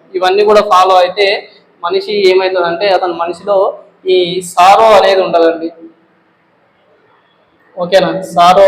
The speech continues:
అనేది ఉండదు. సారో అంటే మనం ఏమని చెప్పుకుంటాం? దుఃఖం. ఓకేనా? ఇది మనకు బుద్ధునికి సంబంధించిన టీచింగ్స్ వచ్చేసి ఇది ఉంటుందండి. తర్వాత మనకు ఇంకా బుద్ధిస్ట్ లిటరేచర్ అండి,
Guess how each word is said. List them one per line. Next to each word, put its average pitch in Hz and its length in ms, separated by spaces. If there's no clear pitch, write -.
అనేది 180 240
ఉండదు. 165 260
సారో 185 340
అంటే 180 140
మనం 170 240
ఏమని 175 220
చెప్పుకుంటాం? 175 380
దుఃఖం. 170 260
ఓకేనా? 180 280
ఇది 180 140
మనకు 175 300
బుద్ధునికి 202 440
సంబంధించిన 180 540
టీచింగ్స్ 214 380
వచ్చేసి 185 460
ఇది 175 160
ఉంటుందండి. 170 440
తర్వాత 226 260
మనకు 202 260
ఇంకా 196 200
బుద్ధిస్ట్ 196 400
లిటరేచర్ 202 640
అండి, 165 180